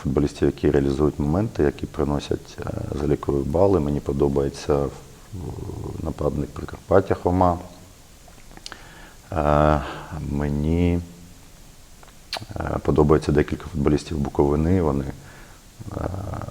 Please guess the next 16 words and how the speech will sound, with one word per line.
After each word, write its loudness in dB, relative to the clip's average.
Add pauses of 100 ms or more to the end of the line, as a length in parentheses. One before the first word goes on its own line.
(220)
футболісти, 0
які 0
пограли 4
на 2
найвищому 0
рівні. 4 (1900)
Е, 6 (1400)
взагалі, 8 (260)
я 6
більш 2
спостерігаю 6
за 4
футболістами, 2
які 0
мають 6
вплив 6